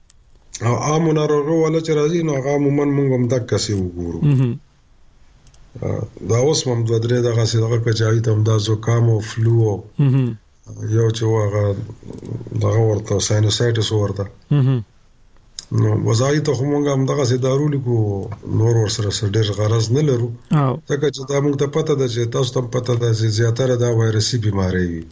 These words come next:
Speaker 2: او، او هغې کې خو دارو ضرورت هم نه وي، که نه، صرف پیراسیټامول.
Speaker 1: بالکل. هغه علامتي علاج چې پین کیلر یا پوزه بندېدل د هغې لپاره کوم سپری،
Speaker 2: مهم.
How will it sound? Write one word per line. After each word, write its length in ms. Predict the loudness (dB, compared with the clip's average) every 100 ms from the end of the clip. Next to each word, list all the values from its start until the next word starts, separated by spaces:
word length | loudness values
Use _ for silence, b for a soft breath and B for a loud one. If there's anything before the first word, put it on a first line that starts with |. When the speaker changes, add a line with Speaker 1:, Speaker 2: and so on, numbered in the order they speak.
| 0
Speaker 2:
او، 280 | 0 2
او 220 | 2 2 2
هغې 140 | 0
کې 60 | -2
خو 120 | -2
دارو 340 | 0 2 2
ضرورت 460 | 2 0 2 0 0
هم 80 | 0
نه 160 | 0
وي، 80 | -4
که 140 | -4
نه، 100 | -2
صرف 280 | -2 -2 -2 -4 -2
پیراسیټامول. 840 | 0 0 0 0 2 2 0 0
Speaker 1:
بالکل. 300 | -2 -2 -8 -12 -6
هغه 200 | -2 0
علامتي 960 | 0 -2 -2 2 2 2 0 0 0 0
علاج 380 | 2 0 0 0
چې 300 | -2 -2 -4 -6 -6
پین 220 | 0 2
کیلر 420 | 2 0 0 2 2
یا 140 | 2
پوزه 360 | 2 0 2 2
بندېدل 560 | 2 2 2 2 2 2
د 120 | 2
هغې 200 | 2 2
لپاره 320 | 0 0 0
کوم 300 | 0 0 0
سپری، 460 | 0 -6 -2 0 0 -2 -8 B B 0
Speaker 2:
مهم. 340 | 2 2 0